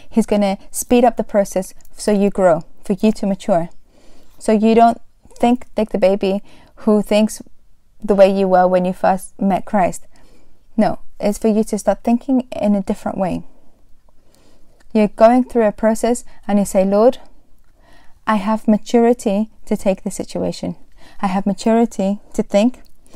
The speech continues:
what you want to do in my life." But there are people who act, being in the Lord and being there for many years, they act like babies.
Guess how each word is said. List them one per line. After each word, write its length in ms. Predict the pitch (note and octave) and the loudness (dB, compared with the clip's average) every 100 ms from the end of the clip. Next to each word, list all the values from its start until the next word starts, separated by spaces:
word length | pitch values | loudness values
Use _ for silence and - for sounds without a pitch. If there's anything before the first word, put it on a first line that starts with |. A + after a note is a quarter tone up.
| - | -8
what 200 | G#3 G3+ | -2 0
you 260 | G3+ G#3 G3+ - _ _ - | 2 0 -2 -10 _ _ -8
want 260 | F#3+ G3+ G3+ | -2 0 -2
to 80 | G3 | -6
do 100 | F#3+ | -6
in 100 | F3 | -4
my 120 | E3+ | -4
life." 260 | E3+ E3 - - - - - | -4 -6 -12 -20 -20 -16 -4
But 120 | A3 | 0
there 120 | G#3+ G#3 | 2 2
are 100 | G#3+ | 0
people 560 | B3+ C4 A#3 A3 C#4+ - - - - - | -4 -2 -2 -2 -4 -8 -20 -20 -16 -6
who 140 | A#3 - | -4 -4
act, 420 | G3+ A#3+ - - - - - - - - - - | -4 -6 -8 -18 -18 -20 -20 -20 -20 -20 -20 -4
being 260 | - B3+ C#4 | 4 4 4
in 140 | B3+ | 2
the 60 | A3 | 2
Lord 340 | G3+ F3+ F#3+ - - - - - | 0 0 -2 -8 -20 -20 -20 -10
and 360 | - G3 F#3+ - | -2 0 0 -2
being 240 | G#3+ A#3+ A#3 | 0 2 2
there 140 | A3 | 0
for 200 | - G3+ | 0 0
many 260 | G#3 A3 G#3 | 4 4 2
years, 300 | G3 F3+ - | 0 0 0
they 160 | F#3+ - | -2 -2
act 480 | A3 A#3+ - - - - - - - - | -4 -4 -6 -16 -20 -20 -20 -20 -14 -6
like 220 | F#3+ - | -4 0
babies. 480 | G#3+ G#3+ A3 G#3 | 0 0 -4 -8